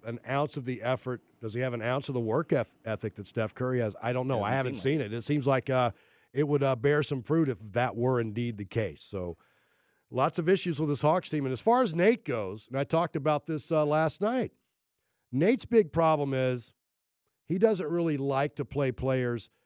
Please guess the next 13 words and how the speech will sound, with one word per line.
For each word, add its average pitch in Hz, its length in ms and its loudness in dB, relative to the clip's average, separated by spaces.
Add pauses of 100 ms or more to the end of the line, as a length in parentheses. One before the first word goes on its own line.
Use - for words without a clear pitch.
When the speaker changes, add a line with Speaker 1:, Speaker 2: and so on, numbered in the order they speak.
(160)
Speaker 1:
that 131 160 2
aren't 127 220 -2
that 113 260 -2
polished. 107 540 -4 (540)
The 127 80 0
Hawks 208 260 4
have 151 200 0
two 190 220 2
guys 139 580 4 (960)
older 175 300 6
than 147 140 -2
Stetson 143 500 -2
Bennett 120 340 -2